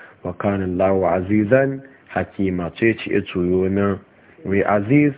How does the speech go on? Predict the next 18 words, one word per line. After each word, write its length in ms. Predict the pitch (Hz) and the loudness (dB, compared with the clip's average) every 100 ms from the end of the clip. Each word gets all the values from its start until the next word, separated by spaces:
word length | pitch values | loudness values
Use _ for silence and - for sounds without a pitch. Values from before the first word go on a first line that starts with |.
| - - - | -8 -18 -8
kuma 220 | 92 95 | -4 -2
ke 200 | 120 107 | 2 2
hakim 520 | 95 87 - 95 85 | 0 -4 -2 -2 -2
na. 140 | 87 92 - - - | -6 -8 -16 -20 -8
Wa 180 | 101 98 | -2 2
le 140 | 120 127 | 4 2
ga 140 | 123 127 | 0 2
aya 340 | 131 127 123 | 2 2 0
na 140 | 120 120 | 0 0
bani 480 | 127 131 131 127 131 _ - | 0 0 0 -4 -10 _ -4
mini 220 | 123 123 131 | 2 4 4
su 180 | 127 127 | 2 0
su 140 | 104 | 0
kon 220 | 127 117 | 2 4
da 80 | 110 | 4
bani 200 | 113 110 92 | 4 0 0
Allahu 580 | 98 101 107 104 92 82 _ _ _ _ - - | 0 2 2 2 0 -8 _ _ _ _ -18 -6
al-Aziz 680 | 104 101 107 107 139 151 | -2 0 0 2 4 4